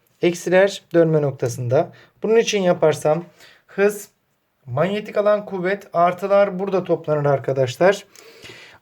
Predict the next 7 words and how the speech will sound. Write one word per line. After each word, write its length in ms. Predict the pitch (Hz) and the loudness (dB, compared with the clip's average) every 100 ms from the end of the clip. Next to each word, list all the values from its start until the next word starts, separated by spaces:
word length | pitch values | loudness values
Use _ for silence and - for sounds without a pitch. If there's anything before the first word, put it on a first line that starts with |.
| - | 0
Artılar 640 | 143 139 160 165 165 - | 0 2 4 4 4 0
burada 440 | 143 127 160 156 127 | -8 -2 2 4 4
toplanır. 680 | 127 120 120 131 180 - - _ _ _ _ _ _ _ _ _ _ _ _ _ - | 2 -2 0 2 2 -2 -16 _ _ _ _ _ _ _ _ _ _ _ _ _ -14
Nerede? 440 | 113 92 - 165 170 _ - | -12 -10 -4 -4 -4 _ -10
Burada. 440 | 120 107 156 214 - _ _ - | -8 0 0 0 -6 _ _ -6
Eksiler 540 | 143 - 127 175 - | -6 -4 0 0 0
burada. 300 | 135 110 107 | -4 -4 -8